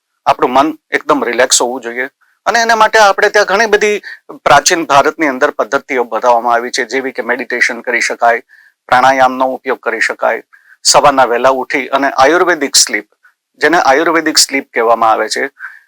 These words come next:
કે જે સ-, સાંજે, અ, જલ્દી સૂઈ જવાનું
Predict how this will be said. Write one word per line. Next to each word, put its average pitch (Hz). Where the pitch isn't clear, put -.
કે 143
જે 143
સ-, -
સાંજે, 139
અ, 131
જલ્દી 147
સૂઈ 139
જવાનું 120